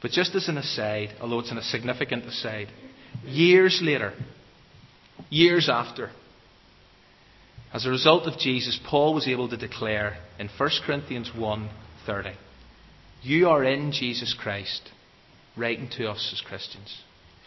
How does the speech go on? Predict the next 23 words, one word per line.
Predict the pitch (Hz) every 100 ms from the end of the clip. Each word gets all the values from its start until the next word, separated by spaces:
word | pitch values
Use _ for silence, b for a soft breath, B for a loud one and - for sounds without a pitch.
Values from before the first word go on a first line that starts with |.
| b b b - -
"who | 135
has | 127 123
become | - 117 - 135 139 143 -
for | 123
us | 110 104 - - - - - -
wisdom | 110 117 117 113 - 101 98 - - _ _ -
from | 98 95
God." | 95 87 90 - - _ _ _ _ _
You | -
see, | - 131
we | 131 147
can | 143 127 120 123 123 B B B -
know | 127 120
righteousness | 117 113 - - 85 - B 120
and | 117
we | 117
can | 120 - 135 139 135 - -
know | 127 120
wisdom, | 110 107 120 107
but | 123
not | 135 131 156 -
by | 151
ourselves, | 143 - 107 104 104 - -